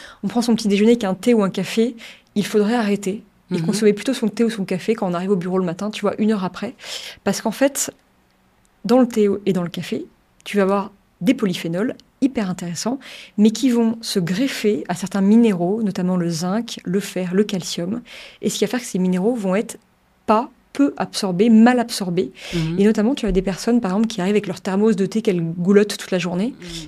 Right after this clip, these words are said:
Speaker 1: qui vont avoir des anémies ou des carences en fer qui vont se développer à cause de ça. Donc, thé et café, c'est merveilleux, ça contient des polyphénols, mais à distance des repas.
Speaker 2: Ok, donc pas de café gourmand.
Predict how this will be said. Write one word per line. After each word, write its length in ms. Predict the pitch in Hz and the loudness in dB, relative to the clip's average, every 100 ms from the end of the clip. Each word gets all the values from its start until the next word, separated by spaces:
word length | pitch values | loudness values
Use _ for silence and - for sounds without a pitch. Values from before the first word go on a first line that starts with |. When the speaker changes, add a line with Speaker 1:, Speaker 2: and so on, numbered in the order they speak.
| - | -10
Speaker 1:
qui 140 | - | -2
vont 80 | 190 | 0
avoir 100 | 233 | 2
des 280 | 202 180 214 | 2 4 4
anémies 500 | 233 190 175 202 254 | 4 4 2 2 2
ou 80 | 190 | 0
des 100 | 170 | 0
carences 340 | 226 226 226 | 0 0 -2
en 60 | 202 | -6
fer 140 | 214 | -8
qui 120 | - | -6
vont 120 | 190 | -4
se 40 | 180 | 2
développer 300 | 190 185 196 | 2 2 -2
à 60 | |
cause 180 | 185 196 | -2 -4
de 100 | 160 | -4
ça. 220 | 165 196 | -6 -4
Donc, 220 | 214 185 - - | -4 -4 -8 0
thé 280 | 254 240 185 | 2 2 -2
et 60 | |
café, 420 | - 190 - 214 - - - _ _ | -4 -6 -6 -8 -8 -20 -20 _ _
c'est 220 | - - | -14 -6
merveilleux, 520 | 175 202 190 196 190 233 | -2 0 0 0 0 -2
ça 140 | 185 | -6
contient 360 | - 175 - 196 | -8 -8 -4 -4
des 100 | 175 | -4
polyphénols, 640 | 190 175 - 170 185 220 | -4 -4 -4 -6 -4 -2
mais 140 | 196 | -2
à 100 | 185 | -2
distance 480 | 160 196 - 208 196 | -4 -6 -6 -6 -6
des 100 | 196 | -4
repas. 320 | 185 185 180 - - - | -6 -8 -10 -14 -16 -12
Speaker 2:
Ok, 200 | 202 156 143 - | -10 -8 -10 -6
donc 180 | 160 151 | -6 -4
pas 140 | 180 | -6
de 80 | 175 | -4
café 260 | 170 170 180 | -6 -4 -4
gourmand. 380 | 160 151 143 | -4 -4 -6